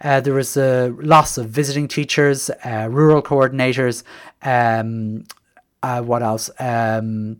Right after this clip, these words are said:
the traveller education centres were gone. Uh, we lost the I C T, um, advisors. Um, and,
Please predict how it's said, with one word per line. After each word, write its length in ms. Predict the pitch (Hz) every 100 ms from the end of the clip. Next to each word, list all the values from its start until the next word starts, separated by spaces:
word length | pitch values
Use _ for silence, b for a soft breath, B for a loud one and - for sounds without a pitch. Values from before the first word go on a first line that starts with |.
| -
the 80 | 131
traveller 320 | 143 131 127
education 480 | 123 - 151 147 147
centres 380 | 139 131 127
were 60 | 131
gone. 440 | 120 139 139 135 117 B B B
Uh, 320 | - 123 120 113
we 120 | 120
lost 480 | 131 127 - - -
the 100 | 120
I 80 | 110
C 180 | -
T, 440 | 113 - 170 165 151
um, 400 | 135 131 127 131
advisors. 720 | 127 117 131 127 131 127 - B B B -
Um, 380 | 156 147 143 -
and, 320 | 170 170 165